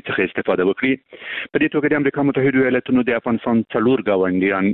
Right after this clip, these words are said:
ایران، پاکستان، تاجکستان او ترکمنستان او دغه راز سعودي عربستان، برما، چین، اریتریا، نایجیریا او شمالي کوریا په نړۍ کې د مذهبي ازادۍ د نولس سوه اته نوي کال قانون له مخې د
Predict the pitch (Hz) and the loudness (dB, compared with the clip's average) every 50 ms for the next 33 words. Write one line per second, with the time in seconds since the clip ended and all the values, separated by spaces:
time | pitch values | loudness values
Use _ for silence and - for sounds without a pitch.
0 | - 120 113 110 110 117 120 117 120 - - 110 - - 104 - - - 110 104 | 2 2 2 2 2 2 2 0 0 0 -2 -4 -2 -4 -6 -6 -2 -2 0 0
1 | 104 - - 98 87 90 90 - 101 - - - 107 110 107 101 101 98 - 107 | 0 0 0 -2 -2 -2 -2 -4 -4 -6 -2 -2 0 2 2 0 0 0 -2 -4
2 | 92 - 98 92 98 90 - - 127 131 143 - - - - - - - - 127 | -2 0 0 0 0 0 0 -2 -2 -2 -2 -4 -8 -20 -18 -16 -16 -10 -4 -2
3 | 127 127 120 139 127 127 127 131 127 120 - - 123 117 117 113 123 123 120 123 | 0 0 0 0 0 0 0 0 -2 -4 -2 0 2 2 4 2 2 2 2 0
4 | 113 117 - - 117 113 113 110 101 98 101 98 101 101 101 107 107 104 98 92 | 0 -2 -4 -4 -2 0 0 2 2 0 0 0 2 2 2 2 2 0 -2 -2
5 | - - - - 120 117 120 120 131 - - 131 110 95 95 92 - - 101 104 | -2 -4 0 0 2 4 4 4 2 2 0 0 0 0 0 -2 -2 -2 -2 0
6 | 107 110 113 113 113 117 113 113 104 98 92 82 87 92 92 82 92 92 98 110 | 2 2 2 2 2 2 2 2 0 0 -2 -4 -2 -4 -2 0 0 2 2 2
7 | 113 120 131 131 - - 131 131 135 143 143 - - 135 135 139 139 135 - - | 2 2 0 0 0 2 2 2 2 0 -2 0 0 2 2 2 0 -2 -6 -16
8 | - - - - - - 123 120 120 123 127 135 143 143 - - 135 127 123 120 | -20 -20 -20 -18 -8 -2 0 0 2 2 2 2 0 0 0 0 2 2 2 2
9 | 107 117 113 110 123 127 127 123 - - 123 113 92 107 113 107 98 117 117 117 | 2 0 0 2 2 2 2 2 2 0 -2 -2 0 0 -2 -2 0 0 0 2
10 | 117 113 104 101 110 110 113 110 107 110 113 113 110 110 104 - - 110 101 104 | 2 0 0 0 0 0 2 2 2 4 4 4 2 2 0 -2 -2 0 0 2
11 | 104 104 - 113 113 - - 104 101 101 101 98 98 101 104 104 113 127 127 117 | 0 0 -2 -4 -6 -2 0 0 2 2 2 2 2 2 2 4 4 4 2 2
12 | 95 - - - 90 90 90 - - - 104 92 95 104 117 127 127 123 123 123 | 0 -2 -2 -2 0 0 0 -2 -4 -4 -2 0 2 4 4 4 4 4 2 2
13 | - - 131 - - - - - - - - - 101 104 107 | 2 -2 -4 -4 -4 -20 -18 -16 -16 -14 -8 -2 0 0 0